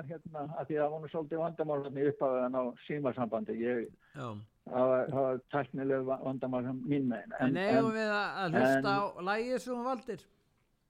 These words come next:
Speaker 1: Já, og það er Títjó, hún er nú, sko, hún er önnur kynslóð innflytjenda en alveg ro-, alveg hörkudugleg og vinsæl pop þarna hérna í Svíþjóð og ég held bara langt víða út fyrir landamæri Svíþjóð.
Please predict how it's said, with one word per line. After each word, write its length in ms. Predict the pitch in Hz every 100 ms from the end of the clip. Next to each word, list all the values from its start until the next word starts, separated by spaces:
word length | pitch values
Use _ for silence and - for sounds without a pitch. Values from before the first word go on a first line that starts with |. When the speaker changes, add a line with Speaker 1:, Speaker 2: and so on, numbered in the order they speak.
| _ _ _ _ _ _ -
Speaker 1:
Já, 180 | 147 160 165
og 180 | 156 147
það 220 | 165 165
er 240 | 165 165 151 147 143
Títjó, 500 | 175 214 - 190 135
hún 240 | 139 156
er 80 | 156
nú, 140 | 156 151 143 139 - _ _
sko, 280 | - - 156
hún 180 | 139 185
er 140 | 214 185
önnur 240 | 190 180
kynslóð 460 | 143 165 147 160 151
innflytjenda 600 | 151 147 135 139 123 131
en 100 | 131
alveg 380 | 139 139 131 127
ro-, 400 | 131 151 180 208
alveg 380 | 147 143 143 - -
hörkudugleg 1120 | - 233 160 - _ - 180 - 180 160 151 135
og 220 | 139 117 - - -
vinsæl 460 | 139 196 185 170 151
pop 300 | - 196 -
þarna 320 | - 123 123
hérna 240 | 120 120
í 80 | 120
Svíþjóð 480 | - 170 160 185 147
og 100 | 113
ég 140 | 117
held 100 | 120
bara 200 | - 117
langt 400 | 123 151 - _
víða 320 | 127 139 147 139
út 200 | 139 135
fyrir 200 | 143 135
landamæri 480 | 139 135 131 127
Svíþjóð. 320 | - 123 123